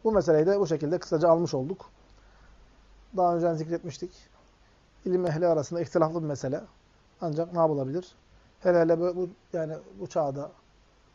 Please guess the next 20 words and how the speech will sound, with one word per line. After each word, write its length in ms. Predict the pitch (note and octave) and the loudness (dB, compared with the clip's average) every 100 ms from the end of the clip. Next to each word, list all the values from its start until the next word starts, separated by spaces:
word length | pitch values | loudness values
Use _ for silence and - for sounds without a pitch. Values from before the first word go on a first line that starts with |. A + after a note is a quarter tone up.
| - | -8
modernizmin 560 | E3 E3+ E3+ E3 E3 | -2 0 0 -2 -6
altında 380 | D#3+ C#3+ D#3+ D#3 | -6 -8 -8 -4
yaşayan, 400 | D#3 - C#3+ C3+ D3+ _ _ _ _ _ _ - | -4 -6 -10 -12 -14 _ _ _ _ _ _ -4
hırsları 580 | F3 - F3 E3 E3 D#3+ - _ _ _ _ _ _ _ _ | -4 -4 -2 -2 -2 -6 -16 _ _ _ _ _ _ _ _
eskisinden 500 | E3 C3+ - E3+ D#3+ | -14 -14 -10 -6 -2
daha 140 | D#3+ E3 | 2 4
fazla 260 | D#3+ C#3+ C#3 | 2 -2 -4
olan, 220 | C3 C3+ - - _ _ _ - - | -8 -10 -16 -20 _ _ _ -20 -6
dünyaya 340 | D#3+ E3 E3+ | 4 6 8
bağlılıkları 600 | E3 D#3+ E3+ D#3+ E3 E3+ E3+ | 8 8 6 4 4 4 2
her 140 | F3 F3+ | 2 4
geçen 300 | E3 E3+ E3 | 4 0 0
gün 80 | |
artan 360 | E3+ D3+ E3+ G3+ | 2 4 2 0
kadınların 560 | - E3+ E3 D#3 F#3+ A3 _ _ _ _ _ _ _ - | 0 2 2 2 0 -6 _ _ _ _ _ _ _ -2
ölümü 240 | E3 F#3 | 2 6
hatırlamaları, 720 | G3+ F#3 F3 F3+ F3+ F3+ F3+ E3 | 6 6 4 4 6 6 6 4
hatırlamaları 840 | D3 E3 E3 E3 E3+ F3+ F3 D#3+ - | 0 0 2 4 4 4 2 -2 -8
için, 320 | - D3 D#3 _ _ _ _ _ _ _ _ _ - | -8 -8 -10 _ _ _ _ _ _ _ _ _ -10
e, 600 | D3 C#3+ F#3 F3+ C#3 | -6 -4 -4 -6 -8